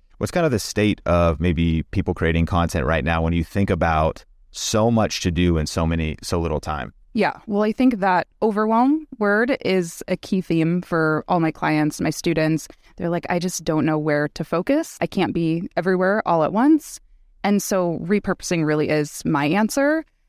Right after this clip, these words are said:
Speaker 2: I am actually the sole producer of all of my content still, which is a little bit wild, but, you know, it really starts long form for me. And I think that there is so much power in short form content. Absolutely. Like, we can't ignore that. But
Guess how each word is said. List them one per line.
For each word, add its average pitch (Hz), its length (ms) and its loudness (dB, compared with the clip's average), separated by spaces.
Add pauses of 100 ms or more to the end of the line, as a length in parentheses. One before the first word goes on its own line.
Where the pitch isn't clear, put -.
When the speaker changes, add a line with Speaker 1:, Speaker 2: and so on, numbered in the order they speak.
(220)
Speaker 2:
I 190 560 2
am 190 100 2
actually 175 260 -2
the 170 120 -4
sole 160 220 -4
producer 165 440 -2
of - 160 -2
all - 180 0
of 151 60 0
my 156 140 -2
content 165 500 -2
still, 170 560 -2
which 185 220 -4
is 170 100 -4
a 170 60 -2
little 165 220 0
bit 165 180 -2
wild, 160 480 0
but, 165 220 0 (180)
you 196 120 0
know, 160 200 0 (120)
it 208 160 0
really 208 200 0
starts - 480 -4
long 143 220 0
form - 280 -2
for - 140 -4
me. 101 260 -2 (340)
And 170 460 0 (680)
I 214 120 0
think 226 180 0
that 240 100 0
there 247 120 2
is 240 120 0
so 180 200 -2
much 175 240 -2
power 156 420 0
in 170 180 -2
short 156 260 -2
form 156 220 -2
content. 190 680 2
Absolutely. 175 720 0
Like, 202 160 0
we 170 80 -2
can't 170 240 -2
ignore 160 340 0
that. 233 300 0
But 175 320 0